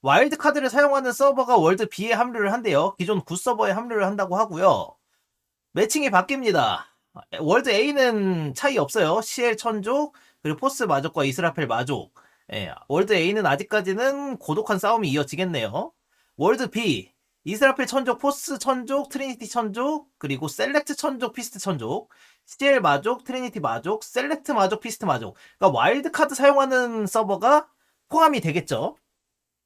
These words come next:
와일드카드 사용하는 서버가 이제 포함이 되고, 그리고 이제 월드 매치 변경에 맞춰서 와일드카드 시즌이 이제 와일드카드가 사라진대요. 근데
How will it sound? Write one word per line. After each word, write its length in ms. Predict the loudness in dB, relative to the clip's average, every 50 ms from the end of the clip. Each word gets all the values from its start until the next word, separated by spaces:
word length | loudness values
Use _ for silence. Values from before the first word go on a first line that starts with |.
| _ _ _ _ _ _ _ _ _ _ _ _
와일드카드 540 | 2 4 4 4 4 2 2 0 0 0 2
사용하는 360 | 2 2 4 4 4 2 2
서버가 460 | 0 0 0 0 4 6 6 6 6
이제 180 | 4 0 -6 -6
포함이 280 | -2 -2 -2 0 -2
되고, 720 | -2 -4 -6 -4 -2 0 0 0 0 -2 -6 -10 -14 -20 _ _ _ _ _ _ _ _ _ _ _ _ _ _ _ _ _ _ _ _ _ _ _ _ _ _ _ _ _ _ _ _ _
그리고 380 | -2 0 0 0 2 2 2 4
이제 180 | 4 4 4
월드 360 | 4 4 4 4 4 4 2 2
매치 220 | 0 0 0 0
변경에 260 | 0 0 0 2 2 4
맞춰서 600 | 4 2 2 2 0 0 4 6 6 6 6 4 -2 _ _ _ _ _ _ _ _ _ _ _ _ _ _
와일드카드 600 | -2 2 4 4 4 2 0 0 2 2 2 2
시즌이 440 | -2 -4 -6 -6 -6 -4 -2 0 0
이제 120 | 2 2 2
와일드카드가 500 | 2 2 2 2 0 0 0 0 0 -2
사라진대요. 640 | 2 2 2 2 2 0 -2 0 2 2 2 2 0
근데 320 | -2 -2 -2 -2 -4 -4